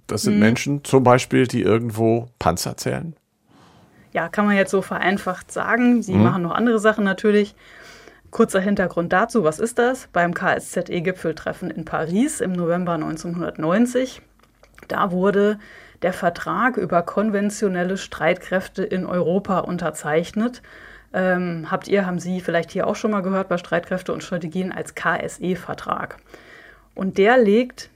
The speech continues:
Speaker 2: die Obergrenzen für die Anzahl schwerer Waffensysteme fest,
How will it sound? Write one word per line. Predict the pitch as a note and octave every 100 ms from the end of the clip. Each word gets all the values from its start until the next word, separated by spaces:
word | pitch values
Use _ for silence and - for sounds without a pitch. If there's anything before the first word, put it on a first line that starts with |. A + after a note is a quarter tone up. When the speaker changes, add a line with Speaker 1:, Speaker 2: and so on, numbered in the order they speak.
| _
Speaker 2:
die | F#3 -
Obergrenzen | - G#3 C4 B3 G3+ G#3+ A#3 - A#3 B3+ C4 -
für | - F#3+
die | F3+
Anzahl | - G3 G#3 G3+ G3+ G#3
schwerer | - F3+ E3+ E3 D#3
Waffensysteme | F3 B3+ A#3+ B3 - B3 B3+
fest, | - C4+ D#4+ -